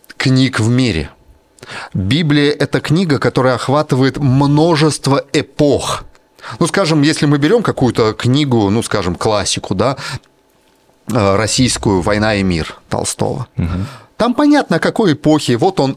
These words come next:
Speaker 1: автор, то есть и события, которые в ней записаны, вот они, верно? Вот она, война, вот, то есть очень узкая эпоха. Вот с Библией в чем ее сложность?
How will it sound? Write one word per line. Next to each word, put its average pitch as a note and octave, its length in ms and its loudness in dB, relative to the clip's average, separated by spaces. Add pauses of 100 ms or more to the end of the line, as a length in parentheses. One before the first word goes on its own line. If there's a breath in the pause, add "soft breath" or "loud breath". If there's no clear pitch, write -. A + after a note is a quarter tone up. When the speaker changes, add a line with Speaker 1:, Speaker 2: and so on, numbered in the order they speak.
Speaker 1:
автор, C#3+ 500 0
то - 180 -2
есть C#3+ 260 0
и E3 120 0
события, D#3 460 0
которые B2 320 0
в A2+ 60 0
ней B2+ 160 2
записаны, B2+ 580 0 (240 loud breath)
вот B3+ 180 0
они, D3 340 0 (920)
верно? E3+ 340 0 (500 loud breath)
Вот G3 200 0
она, C3+ 200 2
война, D#3 320 2
вот, - 360 0
то - 80 0
есть - 140 -4
очень G#3 340 0
узкая E3+ 520 0
эпоха. A2 640 -2 (460 loud breath)
Вот C3+ 180 2
с B2 100 -2
Библией F3+ 320 0
в C#3 60 -2
чем D3+ 240 2
ее B2+ 160 2
сложность? G2 560 -2